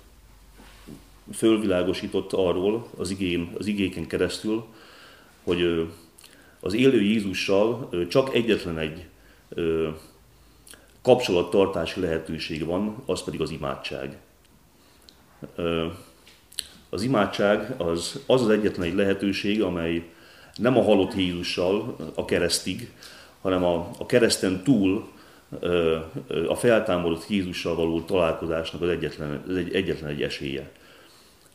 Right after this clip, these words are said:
És, ö, az ima életem, ö, nagyon, nagyon gyönge volt.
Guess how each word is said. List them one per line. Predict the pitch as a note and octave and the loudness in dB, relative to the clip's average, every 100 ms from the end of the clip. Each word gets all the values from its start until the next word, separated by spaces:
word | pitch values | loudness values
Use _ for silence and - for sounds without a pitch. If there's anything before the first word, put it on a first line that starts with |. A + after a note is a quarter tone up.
| - | -12
És, | - F2 G2+ | -6 -2 2
ö, | F2 F2 F2 - - - - - - _ | 2 2 -2 -12 -20 -18 -18 -18 -20 _
az | - | -2
ima | A#2 C#3 A2+ | 2 4 4
életem, | A2 G2 G2+ F#2 F#2+ B2 - | 4 4 2 0 -2 -6 -4
ö, | F#2 E2+ F2 | -2 -2 0
nagyon, | G2 F2+ E2+ E2 E2+ - - - - - - - _ | 0 0 -2 -4 -10 -20 -20 -20 -18 -18 -20 -20 _
nagyon | G#2 G2+ F2+ E2 | 0 2 2 0
gyönge | E2 D#2+ D#2 | 0 -2 -2
volt. | C#2+ C#2 C#2 - | -4 -4 -6 -10